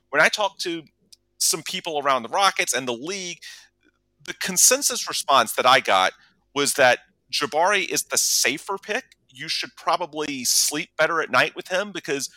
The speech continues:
with Jabari, between the elite shooting, the defense, the versatility,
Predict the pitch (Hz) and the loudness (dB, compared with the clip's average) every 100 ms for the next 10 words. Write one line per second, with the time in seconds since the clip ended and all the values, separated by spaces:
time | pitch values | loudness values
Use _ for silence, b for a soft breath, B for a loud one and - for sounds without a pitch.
0 | b b 156 151 135 139 170 185 156 160 | b b -12 -10 -8 -2 -2 -2 -6 -10
1 | 156 147 135 117 139 175 - - 165 165 | -12 -8 -4 -4 -4 -6 -6 -6 -10 -12
2 | 170 135 107 156 170 156 151 - - 143 | -8 -8 -6 -8 -6 -6 -4 -6 -6 -8
3 | - - 143 151 160 165 | -6 -4 -4 -4 -6 -8